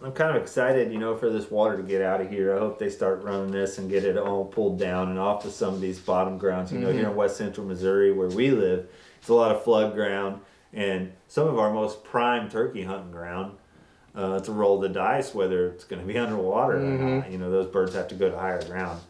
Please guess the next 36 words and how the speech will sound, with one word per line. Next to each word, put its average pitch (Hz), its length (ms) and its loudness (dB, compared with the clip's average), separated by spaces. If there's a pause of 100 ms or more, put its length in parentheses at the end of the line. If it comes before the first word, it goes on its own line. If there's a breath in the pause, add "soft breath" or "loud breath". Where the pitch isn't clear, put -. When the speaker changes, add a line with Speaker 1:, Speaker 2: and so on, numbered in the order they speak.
Speaker 1:
And 107 100 -2
it 120 40 2
would 110 140 2
be 110 100 -2
really 131 760 2
nice 104 400 -6
for 98 160 -4
this 95 220 -6
water 95 240 0
to 90 80 -6
get 95 180 0
off 101 240 0
of 110 60 -8
here 107 300 -2
and 98 120 -8
that 90 160 -10
ground 98 320 -2
to 98 80 -4
dry 104 400 0
out, 101 380 -2 (340 loud breath)
um, 92 480 -4 (840)
for 107 120 -2
these 95 220 -4
hens 95 280 -4
to 98 100 -6
make 92 200 -2
a - 20 -12
nest. 87 480 -8
I'm 107 220 -4
thankful 120 460 0
that 95 180 2
the 98 80 -2
water 98 320 2
didn't 98 340 -4
come 98 300 -2
up, 95 300 0